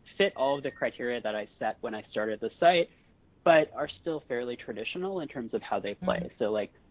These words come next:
Speaker 1: I could be posting a lot of arcade shooters because a lot of them
Speaker 2: Mm-hmm.
Speaker 1: are pretty simple to play. Uh, I could be
Speaker 2: Mm-hmm.
Speaker 1: posting a lot of things like that. Um, but aside from just, like, this, those straight criteria that I have, like, I do wanna be looking for things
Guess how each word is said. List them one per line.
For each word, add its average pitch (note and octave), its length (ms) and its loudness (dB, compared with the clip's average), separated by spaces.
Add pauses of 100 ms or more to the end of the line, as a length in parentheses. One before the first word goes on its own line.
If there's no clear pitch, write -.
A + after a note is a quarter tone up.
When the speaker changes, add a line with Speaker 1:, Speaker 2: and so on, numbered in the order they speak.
(120)
Speaker 1:
I B2+ 80 0
could C#3+ 140 -2
be C#3+ 120 4
posting A#2+ 380 0
a A2+ 180 2
lot G#2+ 280 0
of G#2+ 100 0
arcade G#2+ 500 -2
shooters - 400 -2 (220)
because A#2 260 -2
a B2 40 4
lot A2+ 200 6
of A2+ 60 2
them E3 140 4
Speaker 2:
Mm-hmm. D#3 100 0 (240)
Speaker 1:
are D3 120 10
pretty F3+ 280 4
simple F#3 240 0
to F3+ 80 0
play. - 280 4 (360)
Uh, C3+ 40 10
I B2+ 160 8
could D3+ 140 -8
be E3 60 0
Speaker 2:
Mm-hmm. E3+ 100 -4
Speaker 1:
posting D3 220 -2
a B2+ 100 0
lot A2+ 180 0
of G#2+ 80 -10
things A2+ 220 -8
like G#2+ 220 -8
that. A2 260 0 (200)
Um, A2 340 -10
but A#2+ 200 -2 (1000)
aside F3 340 4
from F#3 160 0
just, D3 160 -2
like, B2+ 380 -4
this, B2 140 -2 (180)
those B2 200 -2
straight B2+ 220 0
criteria G3+ 480 4
that C#3+ 100 6
I A#2+ 60 4
have, A#2+ 240 4
like, A#2 160 -2 (320)
I C#3 100 -4
do C#3+ 240 -2
wanna C3 260 -2
be B2+ 100 -4
looking A#2+ 280 -4
for B2 120 -6
things A#2 280 -4